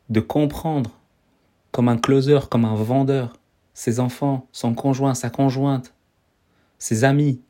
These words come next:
son manager, ses collègues, ça change énormément la donne. Essayez de comprendre, poser des questions pertinentes. Et après,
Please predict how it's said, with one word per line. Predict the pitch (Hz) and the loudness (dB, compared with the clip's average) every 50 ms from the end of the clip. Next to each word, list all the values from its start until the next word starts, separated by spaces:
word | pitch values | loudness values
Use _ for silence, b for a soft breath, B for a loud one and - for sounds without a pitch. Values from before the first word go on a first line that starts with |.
| _ _ | _ _
son | - - 113 | -6 -2 0
manager, | 120 135 139 139 135 123 131 139 139 127 120 - _ _ _ | 2 2 2 2 2 2 2 0 0 0 -4 -10 _ _ _
ses | - - 117 110 | -10 -10 -8 -2
collègues, | - 151 151 147 143 131 113 - - _ _ _ _ _ _ _ _ _ _ _ _ _ _ _ _ _ _ _ _ _ _ _ _ _ _ _ _ | 0 2 2 2 2 0 -4 -8 -16 _ _ _ _ _ _ _ _ _ _ _ _ _ _ _ _ _ _ _ _ _ _ _ _ _ _ _ _
ça | - - - 101 | -14 -12 -10 -8
change | - - - 113 113 107 - - _ _ | -8 -6 -6 -6 -6 -8 -8 -14 _ _
énormément | 120 120 120 127 123 127 127 123 131 127 131 127 127 | -2 0 2 2 0 0 0 0 0 0 -2 -2 -2
la | 135 131 | -2 0
donne. | 131 147 147 139 113 117 - b b b b b b b b b _ | 0 0 0 0 -2 -6 -8 b b b b b b b b b _
Essayez | - 110 - 135 123 | -12 -4 -2 0 0
de | 113 117 | 2 0
comprendre, | 113 - - - 139 139 135 - - 143 143 131 117 117 - _ _ _ _ _ _ _ | -2 -2 -2 0 0 0 0 0 0 0 0 0 -2 -4 -8 _ _ _ _ _ _ _
poser | - 127 113 123 123 | 0 0 2 4 4
des | 117 117 | 2 2
questions | 117 123 - - 117 113 | 0 -4 -4 -2 -4 -4
pertinentes. | - _ - 160 139 127 - - 143 143 143 139 127 - - _ _ _ _ _ _ _ _ _ _ _ _ _ _ _ _ _ _ _ - - _ - | -2 _ -2 0 0 -2 -4 -4 -2 -2 -2 -2 -4 -8 -12 _ _ _ _ _ _ _ _ _ _ _ _ _ _ _ _ _ _ _ -20 -18 _ -4
Et | 113 | -4
après, | 113 - - - 143 135 135 135 | -4 -2 0 0 2 0 0 -2